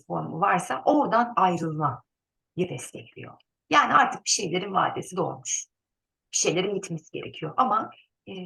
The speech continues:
çok da kolay olmaz. İşin içinde Ketu olduğunda bir defa o ejderhanın kuyruğu olduğu için orayı kontrol edemiyoruz. O yüzden kolay olmaz ama olsun, sonu güzel olan şeyler güzeldir yani.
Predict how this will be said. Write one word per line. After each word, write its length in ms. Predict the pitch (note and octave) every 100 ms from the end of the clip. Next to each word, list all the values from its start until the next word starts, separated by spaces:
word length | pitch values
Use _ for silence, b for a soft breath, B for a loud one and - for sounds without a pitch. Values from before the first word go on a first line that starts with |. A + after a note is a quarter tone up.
| F3+ -
çok 200 | C4+ -
da 120 | F#3+
kolay 240 | - A#3+
olmaz. 580 | F#3 D#3+ D3 - - _ _ _ _ _ _ _ _ -
İşin 240 | F3+ F3
içinde 260 | F3 F3 F3
Ketu 260 | G3 F3+
olduğunda 680 | D3+ - - - - - B B B B _
bir 60 | F#3
defa 300 | G3+ G#3+ -
o 60 | F#3+
ejderhanın 560 | F3+ F#3+ G3+ G3 F#3+
kuyruğu 320 | F#3+ F#3+ F#3+
olduğu 260 | A#3 F#3+ B3+
için 400 | C#4+ - D3+ C3+ _ _ -
orayı 300 | D#3 C4 A#3+
kontrol 400 | G#3 F3+ G#3 G#3
edemiyoruz. 720 | E3+ D3+ B2+ A2+ A#2 - - - _ _ _ _ _ _ -
O 60 | D#3+
yüzden 340 | E3 D#3+ A3+
kolay 360 | - A3 G3+ F3
olmaz 400 | D#3 F3 D#4+ G#4+ -
ama 320 | C4+ E4 D4+
olsun, 280 | - - G4+
sonu 220 | - - G#3+
güzel 260 | F#3 G3+
olan 240 | F#2 F2 -
şeyler 440 | - G#2 F#2 A2+
güzeldir 520 | F3 D#3 C#2+ - -
yani. 180 | - -